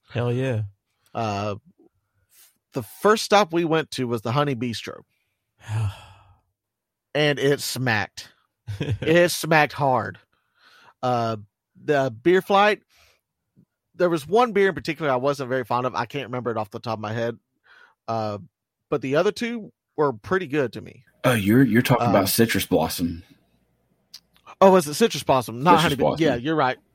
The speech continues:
Speaker 2: I, I
Speaker 3: Yeah, Citrus
Speaker 2: located
Speaker 3: Blossom
Speaker 2: wrong on
Speaker 3: had the
Speaker 2: that
Speaker 3: beer
Speaker 2: one.
Speaker 3: flight.
Speaker 2: Okay, so I, I stand corrected. Uh,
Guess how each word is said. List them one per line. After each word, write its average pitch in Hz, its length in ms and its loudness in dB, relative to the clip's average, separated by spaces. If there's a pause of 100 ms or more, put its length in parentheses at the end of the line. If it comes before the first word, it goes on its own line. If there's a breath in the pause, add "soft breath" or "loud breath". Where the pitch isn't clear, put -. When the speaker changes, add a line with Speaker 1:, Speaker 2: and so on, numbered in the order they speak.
(960)
Speaker 2:
I, 110 180 -4
I 101 260 -6
Speaker 3:
Yeah, 85 180 0
Citrus - 340 0
Speaker 2:
located 110 60 -4
Speaker 3:
Blossom 90 300 4
Speaker 2:
wrong 98 100 2
on - 60 0
Speaker 3:
had - 80 -2
the - 40 -4
Speaker 2:
that - 60 2
Speaker 3:
beer 87 80 2
Speaker 2:
one. 85 40 -2
Speaker 3:
flight. - 340 -4 (1160 loud breath)
Speaker 2:
Okay, 104 280 -2
so 113 180 -8
I, 110 340 -2
I - 20 -2
stand 113 280 -6
corrected. 107 460 -6 (420 loud breath)
Uh, 104 340 -4